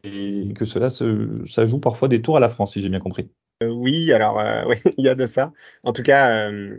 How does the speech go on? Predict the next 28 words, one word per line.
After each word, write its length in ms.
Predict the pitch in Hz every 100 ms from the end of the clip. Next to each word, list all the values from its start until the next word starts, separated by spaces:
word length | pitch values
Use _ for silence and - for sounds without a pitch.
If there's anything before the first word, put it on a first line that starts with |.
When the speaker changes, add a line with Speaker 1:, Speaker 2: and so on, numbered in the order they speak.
| -
Speaker 2:
on 120 | 107
essaye 300 | 110 104 120
de, 220 | 113 101 98
de, 260 | 98 104
de 160 | 110 107
rire 400 | 101 120 131 120
de, 500 | 104 101 98 98 107 - - _ _ -
de, 960 | 110 104 98 98 95 95 92 - - - -
en 140 | 117
effet, 440 | 113 - 123 123
euh, 200 | 107 98
de, 140 | 98 101
de 120 | 104
cette 260 | 104 104 110
idée. 380 | 110 113 117 -
Enfin, 160 | 147
je, 80 | 135
je 140 | 156 143
sais 120 | 175
pas 100 | 214
si 140 | 185
c'est 160 | 160 143
tellement 280 | 143 151 156
le, 220 | 120 120
le 160 | 120 117
mépris 340 | 123 - 135
de 200 | 117 104
Paris 480 | 101 123 127 131